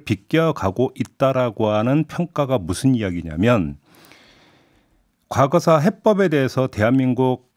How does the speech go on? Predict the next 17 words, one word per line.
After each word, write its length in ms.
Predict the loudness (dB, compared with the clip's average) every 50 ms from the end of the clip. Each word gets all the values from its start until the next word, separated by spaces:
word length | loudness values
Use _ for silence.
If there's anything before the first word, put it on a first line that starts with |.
| _ _
최고 480 | -6 -2 0 0 2 2 2 2 0 0
재판소인 800 | -2 -4 -6 -4 -4 -4 -4 -4 -6 -4 -4 -2 -2 -2 -2
대법원이 600 | -4 -4 -4 -4 -2 0 -2 -2 -2 -2 -4 -4
판결을 520 | -6 -6 -6 -6 -4 -4 -4 -4 -4 -4 -4
내렸음에도 600 | -2 -2 0 0 0 0 -2 -2 -2 -2 -6 -6
불구하고 560 | -6 -6 -6 -2 -2 -2 -2 0 0 -2 -2
그걸 220 | -2 -4 -4 -4 -4
이행하는 580 | -6 -4 -2 0 0 0 0 -2 -2 -2 -4
게 80 | -4 -4
아니라 360 | -4 -4 -2 -2 0 0 -2
변적인 500 | -2 -6 -6 -6 -6 -6 -6 -8 -10 -10 -10
방법을 440 | -10 -8 -6 -4 -4 -4 -6 -6
쓰려고 400 | -8 -8 -6 -6 -4 -4 -4 -6
했다는 280 | -8 -6 -6 -6 -6 -4
점에서 300 | -6 -6 -8 -8 -10 -14
비껴가는 540 | -14 -14 -8 -4 -2 0 0 0 -2 -2 -4
것이고 480 | -4 -6 -6 -6 -2 -2 -2 -2 -2